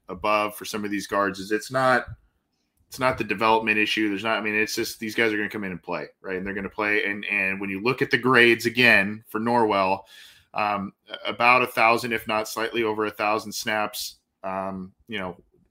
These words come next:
thousand eighty-eight in twenty nineteen, eight oh one in twenty twenty, a thousand seventy-eight in twenty-one. I mean, you're getting mid to high sixties in the P F F scores. That's not outstanding, but it's, it's solid. And like you said, it's,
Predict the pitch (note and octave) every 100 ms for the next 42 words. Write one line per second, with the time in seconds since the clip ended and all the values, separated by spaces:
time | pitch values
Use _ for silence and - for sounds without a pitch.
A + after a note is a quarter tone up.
0 | _ - A2 - _ A2 G#2+ G#2+ G#2+ G#2+
1 | G#2 G#2 - F#2+ A2 G2+ F#2+ F#2+ F#2+ G2+
2 | G2 G2 - G#2+ G2+ F#2 G2 G#2 G2+ G2
3 | F#2+ G2 F#2+ - G2+ G2 F#2+ - G2 F#2
4 | F#2+ F2+ G#2+ G#2 F#2+ F#2+ F#2 G2 F#2 -
5 | G#2 G2 F#2 F#2 F#2 - - - - A2+
6 | A2+ G#2+ A#2+ A2 A2 G#2 G2 G#2+ G2+ A2
7 | G2+ G#2 G2 F#2+ F#2 - G#2+ F#2 G2+ G2+
8 | - F2 F2+ - F#2+ F#2 F2 E2+ - G2+
9 | A2 B2 A2+ G2 F#2+ - - - A2 -
10 | - G2 F#2+ A2 A2+ F#2+ G2+ G#2 - A#2
11 | G#2+ G2+ G2+ - -